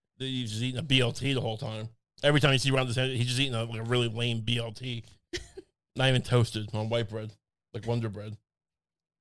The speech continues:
Speaker 1: Imagine the kind of, I mean, we'll get to the politics in, in a little bit later in the show. But, like, can you imagine Ron DeSantis just sitting around his house eating, like, a, like, a, like, literally just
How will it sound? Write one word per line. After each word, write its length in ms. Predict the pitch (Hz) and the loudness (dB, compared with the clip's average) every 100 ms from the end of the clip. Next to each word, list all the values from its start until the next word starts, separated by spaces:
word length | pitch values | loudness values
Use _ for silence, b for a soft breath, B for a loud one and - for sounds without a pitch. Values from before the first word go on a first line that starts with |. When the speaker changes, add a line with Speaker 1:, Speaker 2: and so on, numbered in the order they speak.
| _ 143 | _ 0
Speaker 1:
Imagine 280 | 202 247 | 2 4
the 60 | 247 | 2
kind 220 | 202 208 | 4 4
of, 120 | 151 151 | 4 4
I 60 | |
mean, 200 | 170 160 B B | 4 4 B B
we'll 140 | 214 | 6
get 140 | 214 196 | 8 4
to 40 | |
the 220 | 160 139 117 | 2 2 0
politics 500 | 151 151 123 113 110 | 2 4 4 2 -2
in, 100 | 113 | -4
in 180 | 113 | 0
a 20 | 110 | 0
little 260 | 117 117 | 2 0
bit 220 | 107 120 | -2 -8
later 220 | 117 117 113 | -4 -2 -2
in 80 | 113 | -6
the 60 | |
show. 360 | - 107 76 101 _ _ _ _ - | -10 -10 -12 -16 _ _ _ _ -2
But, 220 | 147 - - | 0 0 -6
like, 200 | 170 165 - - | 0 0 -2 -4
can 100 | 165 | 0
you 80 | 226 | 2
imagine 460 | 175 165 180 180 156 | 4 4 4 2 2
Ron 160 | 151 | 2
DeSantis 300 | 143 151 143 | 2 0 0
just 160 | 143 - | 0 0
sitting 200 | 170 143 | -2 0
around 240 | 131 135 | 2 2
his 100 | 127 - | 2 0
house 480 | 131 139 117 - - _ _ _ _ - | 2 2 0 -6 -12 _ _ _ _ -2
eating, 300 | 143 147 143 | -2 0 -2
like, 180 | 131 123 | 0 -2
a, 40 | |
like, 200 | 123 123 | -4 -4
a, 120 | 120 - | -4 -6
like, 120 | 139 | -6
literally 300 | 143 165 131 | 0 0 0
just 240 | 117 104 | -4 -10